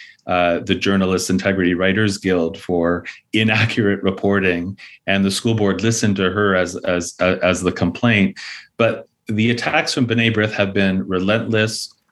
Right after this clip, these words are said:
coordinated, malicious, and designed to maximize harm. After my reinstatement, they continued to make false statements against me.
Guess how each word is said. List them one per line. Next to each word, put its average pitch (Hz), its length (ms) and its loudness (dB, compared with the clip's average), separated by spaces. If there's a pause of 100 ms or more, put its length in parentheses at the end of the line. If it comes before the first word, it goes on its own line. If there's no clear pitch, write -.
coordinated, 101 840 0 (240)
malicious, 104 640 0
and 98 140 0
designed 98 540 2
to - 80 -2
maximize 90 760 0
harm. 95 540 -2 (720)
After 143 420 -2
my 110 140 0
reinstatement, 101 880 -2
they 104 100 0
continued 127 600 -2
to - 100 0
make 101 180 2
false 98 280 -2
statements 95 460 -2
against 98 400 0
me. 107 260 0